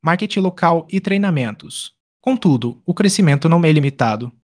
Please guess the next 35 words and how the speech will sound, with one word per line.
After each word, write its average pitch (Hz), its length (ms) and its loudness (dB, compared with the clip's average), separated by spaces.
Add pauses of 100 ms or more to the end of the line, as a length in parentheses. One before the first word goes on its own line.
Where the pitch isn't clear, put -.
(200)
Pode 190 200 2
haver 160 200 2
inflação 180 440 0
de 165 100 0
custos, 180 540 -2
pressão 214 420 0
de 160 100 0
concorrentes 185 800 0
e 185 120 -2
dificuldades 156 680 0
para 147 180 -2
encontrar 175 420 0
mão 139 200 0
de 151 140 0
obra 160 240 2
qualificada. 170 840 -2 (300)
Manter 131 240 0
margens 170 400 2
exige 190 360 2
controle 180 440 0
de 170 140 0
custos, 180 640 -2
negociação 180 580 0
eficiente 175 560 0
com 190 160 0
fornecedores 185 840 0
e 208 60 0
foco 180 320 -2
na 180 140 2
produtividade. 180 920 0 (380)
Adote 139 400 0
práticas 160 500 -4
que - 120 -8
reduzem 170 400 -2
desperdícios 151 720 -6